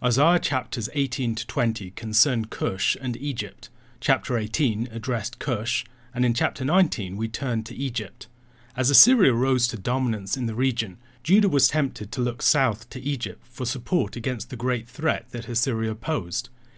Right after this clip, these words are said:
In chapters thirty and thirty-one, this temptation will be dealt with more directly. Although dating this material is difficult,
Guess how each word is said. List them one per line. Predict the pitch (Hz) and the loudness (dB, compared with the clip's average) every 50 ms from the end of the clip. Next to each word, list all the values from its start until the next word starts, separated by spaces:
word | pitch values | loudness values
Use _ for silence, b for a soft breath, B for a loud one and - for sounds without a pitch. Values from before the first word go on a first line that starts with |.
| b b b | b b b
In | 123 117 | 0 0
chapters | 120 - 139 127 - - - 120 - - | 2 2 0 0 -2 -4 -2 -2 -2 0
thirty | - - 143 131 120 123 - 117 | 0 0 2 2 0 0 -2 -4
and | 113 107 107 | -4 -4 -4
thirty-one, | - - 120 110 - - 110 117 147 143 98 87 92 b b b b b | -2 -2 -2 -2 -2 -4 -4 -2 -2 -2 -2 -4 -8 b b b b b
this | - 147 - | -2 0 0
temptation | - - 165 131 98 - 151 139 123 - - 113 | 2 2 0 -2 0 0 0 0 0 0 -2 -2
will | 113 117 | -4 -4
be | 110 - 110 | -4 -6 -4
dealt | - - 131 127 117 117 - - | -2 0 0 0 -2 -4 -6 -6
with | 123 107 95 123 | -6 -6 -4 -2
more | 123 123 123 117 | -2 0 0 -2
directly. | 113 113 101 117 127 135 - - - 92 85 90 b b b b b b b b b - | -2 -4 -4 -2 -4 -4 -6 -8 -10 -12 -12 -14 b b b b b b b b b 0
Although | 135 170 226 269 254 | 4 6 6 6 6
dating | - 147 139 156 - - 147 139 | 6 6 4 4 4 0 -2 -2
this | 123 117 - - | -2 -2 -2 -2
material | 127 120 - - 135 120 113 107 98 | -4 -4 -2 -2 0 0 0 -2 -4
is | 98 104 104 - | -4 -6 -4 -2
difficult, | - 147 - - - - - 85 - - | -2 -2 -2 -4 -8 -12 -12 -12 -14 -16